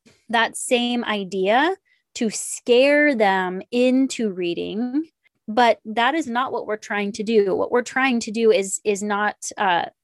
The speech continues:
to frighten them into doing reading. What we're trying to do is just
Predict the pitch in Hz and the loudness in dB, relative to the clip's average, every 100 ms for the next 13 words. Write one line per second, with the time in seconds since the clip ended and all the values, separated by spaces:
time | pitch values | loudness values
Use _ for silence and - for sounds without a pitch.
0 | - - - - - 226 247 - 262 233 | -20 -18 -16 -16 -2 0 2 2 2 2
1 | 220 214 - 214 208 208 190 185 190 208 | 2 0 -2 -4 -4 -6 -8 -4 -2 0
2 | 247 240 262 285 311 262 - 214 - 220 | -2 -2 -2 0 2 2 2 -2 0 -2
3 | 220 220 202 190 190 185 180 185 - - | 0 -2 -2 -2 -2 -4 -4 -6 -12 -14
4 | - - - 202 - | -20 -20 -12 -10 -10